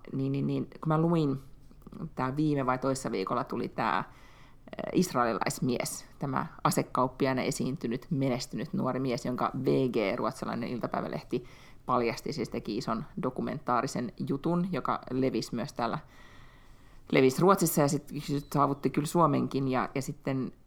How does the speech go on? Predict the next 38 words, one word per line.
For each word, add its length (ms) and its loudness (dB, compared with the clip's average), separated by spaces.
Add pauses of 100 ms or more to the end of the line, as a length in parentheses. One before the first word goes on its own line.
(240)
niin 120 0
sehän 240 2
on 120 2
hyvin 200 4
tämmönen 280 0
samantyyppinen 640 0
keissi. 300 -2
Hän 220 -2
huijasi 680 2
se 160 -10
nuo-, 200 2
etenkin 340 0
nuoria 400 2
naisia, 560 0 (420)
niinku 200 -2
valtaisia 480 2
määriä 340 -2
rahaa. 440 0
Ja, 80 -2 (100)
ja 160 2 (340)
tämmönen, 240 0
niinku, 180 -2
sitä 220 2
on 80 0
kutsuttu 280 -6 (120)
Tinder-huijaajaksi 1160 0
tätä, 240 -4 (520)
tätä 200 -2
kundia. 460 -2
Ja 80 -2
Suomessahan 480 2
hän 200 -2
istui 380 -2
siis 260 -4
vankilassa 760 0 (640)
huijattuaan 640 -2
useammalta 500 -6
naiselta 460 -4